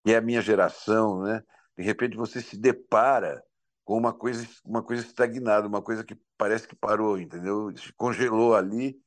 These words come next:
mas mesmo assim você tem que ter um olhar, um olhar, não, não digo generoso, você tem que ter um olhar responsável, porque nós sabemos, todos nós sabemos que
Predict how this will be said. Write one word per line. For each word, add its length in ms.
mas 220
mesmo 220
assim 240
você 240
tem 160
que 60
ter 160
um 80
olhar, 420
um 220
olhar, 480
não, 180
não 220
digo 220
generoso, 600
você 160
tem 120
que 80
ter 120
um 40
olhar 220
responsável, 800
porque 320
nós 280
sabemos, 840
todos 320
nós 240
sabemos 540
que 240